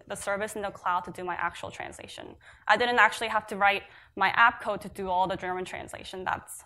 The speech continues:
a nightmare. And since I chose to go cross, cross-platform with React Native, I can take advantage of the over-the-air update. So my customers can get this new German feature immediately,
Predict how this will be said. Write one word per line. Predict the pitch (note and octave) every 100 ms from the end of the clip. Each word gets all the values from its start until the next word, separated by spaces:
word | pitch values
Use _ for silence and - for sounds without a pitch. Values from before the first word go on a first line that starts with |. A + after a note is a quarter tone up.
| -
a |
nightmare. | G3 F3+ F3 F3 F3 F3 F3+ - _ _ _ _ _ _ _ _ - - _
And | A#3+ A#3+
since | C4+ D4
I | D4+
chose | - A#3+ A#3
to | B3
go | G#3+
cross, | G#3 - G3 G3+ - -
cross-platform | - G3 - - - - G#3+ A3
with | G3 F#3+ -
React | F#3+ F#3
Native, | F3 F3+ A3 B3+ - - - _ _ -
I | A3+
can | A#3 D4
take | D#4+ D4
advantage | B3+ G3+ G3+ G3+ -
of | G3+ G3 F#3
the | F#3+ F#3+ F#3
over-the-air | G#3+ G#3+ G#3+ G3 F#3 F3+
update. | F3+ - - - _ _ _ _ - _
So | - G3
my | F#3+ F#3
customers | G#3+ A#3 C4 A#3+
can | A#3+ G#3+
get | G3+ F#3
this | F#3
new | G3+ G3
German | F3+ F#3+ G3+
feature | A3 - B3 A#3+
immediately, | G#3 G3 G3+ G3+ F#3 - - F#3+